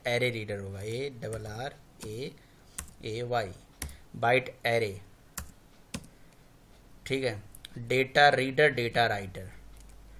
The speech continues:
ठीक है, बफर्ड रीडर, बफर्ड राइटर। स्पेलिंग थोड़ी गलत होगी कहीं तो वो आप मान के चलना कि मैंने, आप जानते हो मैं कितना ज़्यादा इंग्लिश जानता हूँ,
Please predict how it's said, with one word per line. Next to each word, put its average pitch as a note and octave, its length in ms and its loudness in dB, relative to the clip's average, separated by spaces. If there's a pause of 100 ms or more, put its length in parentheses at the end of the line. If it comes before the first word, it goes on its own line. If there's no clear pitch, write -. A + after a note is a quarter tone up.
(540)
ठीक B2+ 140 -4
है, A#2 100 0 (220)
बफर्ड D3 420 6
रीडर, D3 300 4
बफर्ड B2 400 4
राइटर। G#2+ 440 -2 (1000)
स्पेलिंग D3+ 420 2
थोड़ी C#3 180 2
गलत C3+ 260 4
होगी C#3 200 2
कहीं C#3+ 280 0
तो B2 200 -4
वो A#2+ 180 2
आप A#2 240 0 (1120)
मान A#2+ 220 2
के A2+ 100 -6
चलना A2+ 300 -2
कि A#2 140 -6
मैंने, A2 320 -8 (1160)
आप A#2 180 0
जानते A#2 400 2
हो A2+ 80 -2
मैं A2 140 -4
कितना A2+ 360 -8
ज़्यादा A2 260 -2
इंग्लिश G#2 340 -8
जानता G2 360 -8
हूँ, F2+ 140 -12